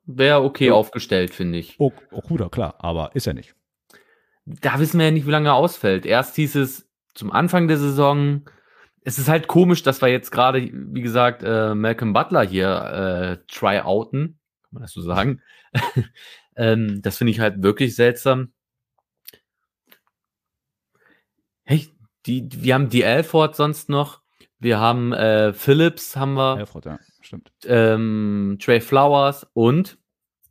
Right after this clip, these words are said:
Speaker 2: Ja gut, A J ist ja klar, ist ja gesetzt.
Speaker 1: Naja, eben. Also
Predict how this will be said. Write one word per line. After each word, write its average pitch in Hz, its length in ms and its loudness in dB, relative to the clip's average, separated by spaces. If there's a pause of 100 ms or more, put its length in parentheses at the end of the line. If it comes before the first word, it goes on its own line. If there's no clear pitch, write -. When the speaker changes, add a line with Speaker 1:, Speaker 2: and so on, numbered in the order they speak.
(1700)
Speaker 2:
Ja 95 80 -16
gut, - 240 -16
A 82 60 -10
J 104 260 0
ist 98 100 -4
ja 92 60 -8
klar, - 220 -10
ist - 80 -18
ja 92 60 -10
gesetzt. 101 220 -12
Speaker 1:
Naja, 123 220 -4
eben. 131 320 0
Also 127 560 2